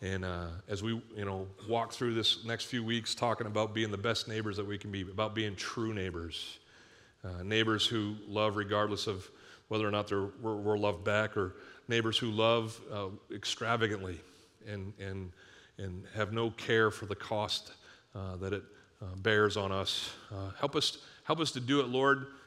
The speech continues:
not out of compulsion, but out of compassion. Help us to, to love you as, as a, as, uh, as our first rule and our first commandment, but to, to show it, our love for you,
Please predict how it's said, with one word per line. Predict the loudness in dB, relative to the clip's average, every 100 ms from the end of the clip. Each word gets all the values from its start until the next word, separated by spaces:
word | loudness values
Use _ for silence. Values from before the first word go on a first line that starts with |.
| -2
not | 4
out | 6
of | 4
compulsion, | 0 -6 -4 0 0 0 0
but | 0
out | -2
of | -4
compassion. | -8 -6 -2 -2 -2 -2
Help | -2 -2
us | -2 0
to, | 0 0 -8 -20 -20 -6
to | -2
love | 0 2 4 4 2 0
you | 2 4 4 4 0 -2
as, | -2 0 -2 -4
as | -2 -2 0
a, | 0 -2 -8 -16 -20 -20 -18 -10
as, | -6 0
uh, | 0 2
as | 2
our | 2 0
first | 0 4 4 2
rule | 2 4 4 4
and | 0
our |
first | 0 2 2 0
commandment, | -4 -4 -4 -4
but | -4
to, | -6 -8 -10 -16 -16 -8
to | -4
show | 0 2 6 6 6
it, | 4 -2 -18 -10
our | -4 0
love | 2 2
for | 0
you, | -4 -4 -4